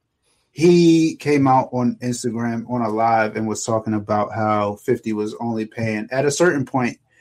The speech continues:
six thousand seven hundred dollars a month in child support, and that that was not enough to finance a lifestyle for his son.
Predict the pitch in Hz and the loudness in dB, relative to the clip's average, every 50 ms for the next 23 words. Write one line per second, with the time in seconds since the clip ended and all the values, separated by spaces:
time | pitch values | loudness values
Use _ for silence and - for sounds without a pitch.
0 | _ _ - - - 147 139 - - 143 131 123 123 120 117 117 - - 131 123 | _ _ -8 -4 -2 -2 -2 0 2 4 4 4 4 2 0 -2 -2 -2 -2 -2
1 | 117 120 113 117 113 113 110 104 113 113 113 107 107 104 110 110 110 107 107 - | -2 -2 -2 -2 -2 -4 -4 -4 -2 -2 -2 -2 -2 -4 -4 -4 -4 -4 -4 -6
2 | - 107 104 - - 151 160 165 165 160 - 165 - - 165 160 - - - 135 | -8 -10 -8 -4 0 2 2 2 2 0 -6 -8 -4 0 0 0 0 -2 -4 -6
3 | 123 123 123 - 135 131 110 110 127 127 110 110 113 120 120 117 117 113 117 117 | -6 -4 -4 -2 0 0 0 0 0 -2 -2 0 2 2 2 2 2 0 0 0
4 | - - - 117 110 - - 117 113 113 110 110 110 110 110 113 - - 110 107 | -2 -2 -4 -6 -4 -2 -2 0 0 0 -2 -2 -2 -4 -6 -8 -12 -10 -6 -4
5 | 107 110 110 107 104 - - 107 107 104 104 - - 113 107 101 107 104 104 - | -2 -2 -2 -4 -4 -4 -2 -2 -2 -2 -4 -6 -6 -6 -4 -4 -4 -6 -6 -6
6 | - - - 175 175 180 180 175 175 | -6 -6 -2 0 2 2 2 2 -2